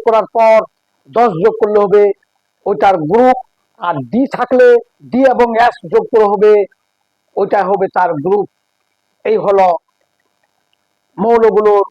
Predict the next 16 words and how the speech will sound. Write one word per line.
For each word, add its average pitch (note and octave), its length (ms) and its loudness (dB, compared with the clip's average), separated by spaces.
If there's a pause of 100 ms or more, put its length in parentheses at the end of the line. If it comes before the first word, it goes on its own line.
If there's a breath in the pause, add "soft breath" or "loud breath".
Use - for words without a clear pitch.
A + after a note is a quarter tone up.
(100)
পর্যায় F#3+ 320 -4
সারণীতে F#3+ 400 -6
অবস্থান G#3+ 480 -4
নির্ণয়ের G3 520 -2 (840)
সংক্ষিপ্ত A#3+ 680 -8
আলোচনা। F3 500 -4 (1000)
আশা F#3 280 -6
করি A3+ 420 -2 (480)
তোমরা G#3+ 260 -2
এই G#3 80 0
আলোচনাটা G#3+ 580 -4
একটু - 220 -8
ধৈর্য E3+ 320 -6 (140)
সহকারে G#3+ 420 -2 (600)
বারবার G#3 600 0 (240)
শ্রবণ G#3 500 -4